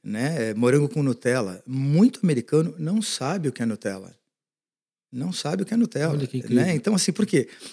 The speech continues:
Speaker 1: Eles têm um, porque a Nutella é italiana, certo? Acho que é italiana. É, é.
Speaker 2: Pode ser.
Speaker 1: A-, acho que é italiana. Enfim, a
Speaker 2: Suíça.
Speaker 1: marca, a marca, né?
Speaker 2: É da Europa.
Speaker 1: É europeia, né?
Speaker 2: Europeia.
Speaker 1: Mas, enfim, é, é, eles, eles têm um padrão, o americano tem um padrão de vida bem quadrado, ou seja, ele tem,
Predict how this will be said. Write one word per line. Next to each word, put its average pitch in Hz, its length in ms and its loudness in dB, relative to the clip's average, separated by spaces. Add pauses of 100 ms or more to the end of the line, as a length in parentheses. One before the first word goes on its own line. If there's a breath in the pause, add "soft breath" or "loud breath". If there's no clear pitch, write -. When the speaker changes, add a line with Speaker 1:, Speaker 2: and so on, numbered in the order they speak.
(120)
Speaker 1:
Eles 156 220 0
têm 208 160 4
um, 220 200 6
porque - 240 -4
a - 20 2
Nutella 165 380 0
é 190 160 0
italiana, 160 460 0
certo? - 360 -6 (540)
Acho 151 160 -8
que 131 60 -2
é - 20 2
italiana. 107 400 -6 (180)
É, 123 80 -8
é. 107 180 -12 (100)
Speaker 2:
Pode 196 180 -6
ser. 147 240 4
Speaker 1:
A-, 170 60 0
acho 165 100 -2
que - 60 -2
é 143 40 0
italiana. 110 380 -6 (520)
Enfim, 151 160 4
a - 20 8
Speaker 2:
Suíça. 147 40 10
Speaker 1:
marca, 117 340 4
a 120 120 -4
marca, 107 340 -4
né? 123 140 -4
Speaker 2:
É 156 40 -4
da 170 80 6
Europa. 131 340 4 (460)
Speaker 1:
É 151 160 2
europeia, 127 440 0 (180)
né? 120 160 -10
Speaker 2:
Europeia. 123 240 0
Speaker 1:
Mas, 160 120 2
enfim, 135 440 2 (100)
é, 117 600 -2 (120)
é, 113 220 -4
eles, 180 320 -2 (100)
eles 131 220 -4
têm 175 120 -2
um 175 60 2
padrão, 120 420 -2
o 131 60 0
americano 139 520 0
tem 160 140 -2
um 143 40 -2
padrão 123 220 -4
de 113 100 -4
vida 127 160 0
bem 120 200 -2
quadrado, 98 480 -6
ou 92 60 -20
seja, 98 300 -10
ele 120 180 -2
tem, 147 420 -2